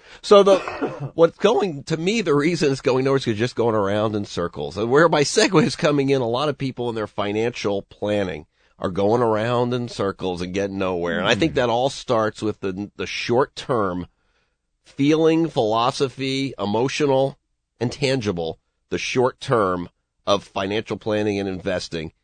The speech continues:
Speaker 1: You're always gonna end up going in circles and getting nowhere.
Speaker 2: Yeah, and I mean, that's, <laughs> unfortunately, it, it, we'd have to do much more than just an analysis on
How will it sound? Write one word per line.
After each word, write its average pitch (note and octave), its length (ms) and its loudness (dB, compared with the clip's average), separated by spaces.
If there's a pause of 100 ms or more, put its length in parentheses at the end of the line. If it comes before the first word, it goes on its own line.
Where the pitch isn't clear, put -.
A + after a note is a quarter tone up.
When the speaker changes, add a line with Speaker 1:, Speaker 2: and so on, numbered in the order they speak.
Speaker 1:
You're F2+ 220 -2
always A2 380 4
gonna A2 140 0
end A2+ 80 0
up A2 160 -2
going G#2+ 280 0
in A2 100 -6
circles G2+ 640 -4 (480)
and F#2 180 -4
getting G#2 340 0
nowhere. E2+ 500 -2 (600)
Speaker 2:
Yeah, F#2+ 320 -2
and E2+ 140 -4
I F2 40 -2
mean, F#2 200 -2
that's, G2 420 -4 (380)
<laughs> - 360 -20
unfortunately, C3+ 800 4
it, A2+ 220 2
it, G2 280 -4 (520)
we'd A#2+ 180 2
have D3 180 6
to C#3+ 80 0
do B2 200 4
much B2+ 280 4
more B2+ 220 6
than G#2 460 -2 (100)
just B2+ 280 -2
an A#2+ 80 0
analysis G#2 800 2
on F2+ 300 0